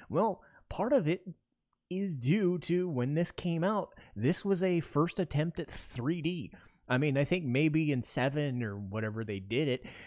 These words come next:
but eight was when it first kind of blossomed into this really expansive thing. They took advantage of the P S two hardware. It's quaint now, but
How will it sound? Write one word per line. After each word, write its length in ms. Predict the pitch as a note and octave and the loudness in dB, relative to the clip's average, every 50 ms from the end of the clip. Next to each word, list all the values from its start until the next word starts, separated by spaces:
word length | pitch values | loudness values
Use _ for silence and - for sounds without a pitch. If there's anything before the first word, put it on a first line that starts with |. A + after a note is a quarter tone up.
| - - | -6 2
but 220 | A#2+ B2 A2 - - - | 2 4 4 2 2 2
eight 240 | C3+ D3+ F3 G3 F#3 - | 4 4 4 2 0 -2
was 200 | D#3 D3 C#3 B2 | 0 0 0 2
when 140 | A#2 C3+ C#3 | 2 0 0
it 140 | C3+ - - | 0 -2 -4
first 460 | - - D3+ D3 C#3+ C3 - - - | -4 0 0 2 0 0 -4 -8 -4
kind 200 | - C#3 B2+ A#2+ | -4 -2 0 0
of 180 | A2 G#2 G2 G2 | -2 -4 -4 -8
blossomed 720 | - A2 A2 A2 C#3 D3+ D3+ - - - B2+ A2+ A2+ A2 | -10 -8 -6 -6 -4 -4 -4 -2 0 0 2 2 2 0
into 180 | A#2 A2 A2 A#2 | -2 -2 -2 -4
this 300 | G#2 G#2 G#2+ - - - _ _ - _ _ _ _ _ _ _ _ _ _ - - _ - - | -4 -4 -4 -4 -4 -8 _ _ -20 _ _ _ _ _ _ _ _ _ _ -20 -20 _ -10 -8
really 640 | A2 A#2 B2+ D3+ E3 E3+ F#3 F3+ F3+ E3+ E3+ E3 D#3 | -4 2 6 6 8 8 10 8 8 8 8 6 6
expansive 720 | C#3+ - - - D#3 C#3+ C#3 C#3+ C#3 - - B2 A2 G2+ | 4 4 0 -2 -2 0 0 0 -2 -2 -4 -6 -6 -6
thing. 340 | - - C#3 B2+ A#2 A2+ A2+ | -6 -6 -4 -4 -2 -2 -4
They 120 | A2+ G#2+ | -4 -4
took 340 | G#2 - - - E3+ E3 - | -4 -6 -4 -4 -4 -2 -2
advantage 540 | D#3+ C#3+ A2+ A#2 B2+ C3 C#3 C3+ C3 B2 A#2+ | -4 -6 -4 -2 -2 0 0 0 -2 -2 -2
of 60 | A#2 | -2
the 80 | A2 G#2 | -4 -2
P 140 | - C3 B2+ | -2 -2 -4
S 60 | A#2 | -4
two 180 | - A#2 A2 | -4 -4 -4
hardware. 420 | G#2 G2+ A#2 A2+ G2+ G2 G2+ G2 - - - - - - - - | -4 -2 -4 -4 -4 -4 -6 -6 -8 -10 -16 -20 -20 -18 -10 -6
It's 260 | - F#2 - - - | -6 -4 -4 -6 -8
quaint 460 | - - - - - B2+ C#3 D#3+ E3+ | -6 -8 -6 -2 0 0 0 0 -2
now, 500 | A#2+ G#2+ A#2 E3+ G#3 F3+ D#3+ E3+ F3+ D#3 - - - - - - - - | -2 -2 0 2 2 2 2 0 0 0 -2 -6 -20 -20 -20 -20 -14 -8
but 320 | C3 A#2+ C#3 C3+ B2 - | -2 2 2 2 2 0